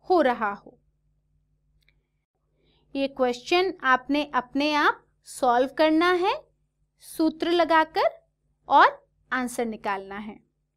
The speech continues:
क्वेश्चन है, बीस किलोग्राम द्रव्यमान की एक वस्तु पाँच मीटर प्रति सेकंड के वेग के साथ एक समान गति करती है,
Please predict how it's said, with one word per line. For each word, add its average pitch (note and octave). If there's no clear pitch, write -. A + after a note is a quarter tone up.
क्वेश्चन A#3+
है, D#4
बीस F#4+
किलोग्राम D4
द्रव्यमान C4+
की D#4
एक D#4
वस्तु B3+
पाँच F4
मीटर C4+
प्रति E4+
सेकंड D#4
के E4+
वेग C4
के C#4
साथ B3
एक A4
समान C#4+
गति B3+
करती C#4
है, G#3+